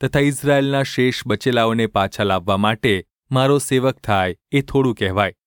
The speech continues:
હું તને વિદેશીઓ માટે પ્રકાશરૂપ બનાવીશ,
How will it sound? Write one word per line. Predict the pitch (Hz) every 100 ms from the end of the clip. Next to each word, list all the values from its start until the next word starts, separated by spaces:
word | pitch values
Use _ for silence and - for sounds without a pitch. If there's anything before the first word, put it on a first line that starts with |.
| _ _ _ _ _ _ -
હું | 151
તને | 151 160 151
વિદેશીઓ | 139 147 151 - 147
માટે | 143 123 143
પ્રકાશરૂપ | - 110 110 107 - 110
બનાવીશ, | 101 101 98 95 -